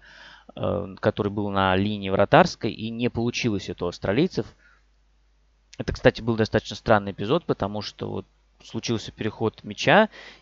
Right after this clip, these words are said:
и Австралия не торопилась атаковать, а Тунис не торопился возвращаться в оборонительную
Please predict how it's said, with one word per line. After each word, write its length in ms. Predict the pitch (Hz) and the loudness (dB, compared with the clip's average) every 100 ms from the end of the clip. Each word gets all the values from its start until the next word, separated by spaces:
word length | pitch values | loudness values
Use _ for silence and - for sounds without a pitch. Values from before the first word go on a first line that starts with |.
| - | -10
и 400 | 117 113 110 - - _ - | -4 -2 -2 -4 -14 _ -8
Австралия 500 | 113 - 131 123 123 | -6 4 6 6 2
не 320 | 123 135 135 | -6 -4 -2
торопилась 560 | 139 139 - 131 104 | 4 4 4 0 0
атаковать, 500 | 107 - 110 127 196 | -2 0 6 6 6
а 40 | - | 4
Тунис 360 | - 123 151 - | -2 -8 -8 -6
не 60 | |
торопился 1120 | - 110 107 135 127 - 113 110 101 98 90 - | -2 -2 -2 -4 -6 -2 0 0 0 -4 -8 -14
возвращаться 760 | 107 107 107 101 123 - - | -8 0 0 4 2 2 -4
в 60 | 104 | -4
оборонительную 840 | 104 110 117 113 - 104 101 101 | 0 0 0 -4 -8 -8 -6 -6